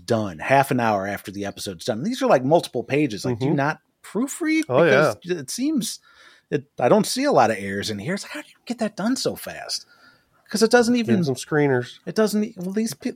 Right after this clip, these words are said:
Speaker 1: some of these places don't seem like they're places that would get screeners. They're no, no more
Speaker 2: Mm-hmm.
Speaker 1: reputable than us assholes.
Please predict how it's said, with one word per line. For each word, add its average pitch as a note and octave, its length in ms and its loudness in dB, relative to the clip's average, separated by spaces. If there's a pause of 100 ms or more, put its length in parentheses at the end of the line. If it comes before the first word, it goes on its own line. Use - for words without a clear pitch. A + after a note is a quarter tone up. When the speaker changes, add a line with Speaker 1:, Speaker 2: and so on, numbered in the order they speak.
Speaker 1:
some A#3 180 -6
of D4+ 60 -4
these D#4 140 0
places D#3+ 280 0
don't D#3 220 2
seem G#3 200 -4
like C#3 120 4
they're B2 220 4
places C3+ 420 -2
that A#2 140 2
would F#2+ 120 -4
get F#3+ 140 -2
screeners. F2 540 -6
They're D#3+ 100 -2
no, C#3+ 340 2 (800)
no C3+ 140 2
more C3+ 200 8
Speaker 2:
Mm-hmm. A#2+ 100 2
Speaker 1:
reputable C3 600 8
than A2 480 2 (340)
us C3+ 220 4
assholes. C#3 680 4